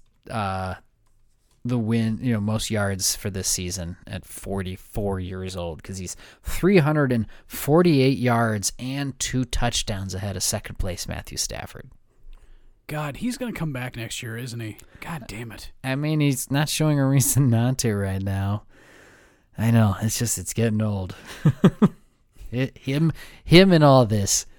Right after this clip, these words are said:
Speaker 1: is getting
Speaker 2: Is he,
Speaker 1: old.
Speaker 2: is he gonna go for two hundred and fifty wins? Is that what he's aiming for?
Speaker 1: Oh, how far away is he? I didn't know.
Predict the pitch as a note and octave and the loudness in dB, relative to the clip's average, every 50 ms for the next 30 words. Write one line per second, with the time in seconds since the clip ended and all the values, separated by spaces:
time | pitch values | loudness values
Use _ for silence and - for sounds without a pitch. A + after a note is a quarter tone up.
0 | _ _ - - A#2 G2+ - - - B2+ B2 C#3 F3+ A#2+ A#2 A#2+ A#2 A2+ A2 G#2+ | _ _ -4 -2 0 0 0 2 4 6 6 6 6 6 6 6 6 6 4 4
1 | G2+ G2 F#2+ F#2+ - - - - _ _ - F3+ E3+ F3+ F#3+ E3+ F#3 G#3+ A3 A3 | 2 0 -2 -4 -8 -12 -16 -18 _ _ -4 -2 -2 0 2 2 2 2 2 2
2 | G#3+ G#3 - G3 E3 - - F3+ E3+ F3 E3+ E3+ E3 D#3 - - D#3 - - D3 | 2 2 2 -2 -2 -2 0 2 2 2 2 0 0 -2 -4 -4 -6 -4 -4 -4
3 | B2 A#2 A#2+ A#2+ C3+ D#3+ D#3+ C#3 B2+ A#2+ C3 C3 C3+ C#3+ C#3+ C#3+ D3 C#3+ C3+ C3 | -4 -4 -6 -6 -6 -6 -6 -6 -8 -8 -6 -6 -6 -6 -8 -6 -6 -6 -6 -4
4 | D3 D#3+ E3 D#3+ - F3+ F#3 G3+ - _ _ _ _ _ _ _ _ _ - - | -4 -4 -4 -4 -4 -6 -8 -8 -10 _ _ _ _ _ _ _ _ _ -12 -10
5 | F#2+ G2 A2+ A2+ - - - A#2+ A2+ A2 G#2+ G#2+ G#2 G#2 G#2+ B2 B2 G#2 F#2+ F#2+ | -6 -2 -2 -2 -2 0 0 2 2 2 2 0 0 0 -2 -2 -2 -2 -2 -2
6 | G2+ G2+ G2 F#2+ G2 G2+ G#2 G#2+ G#2+ G2+ G2 | -2 -4 -4 -4 -4 -2 -2 -2 -2 -4 -6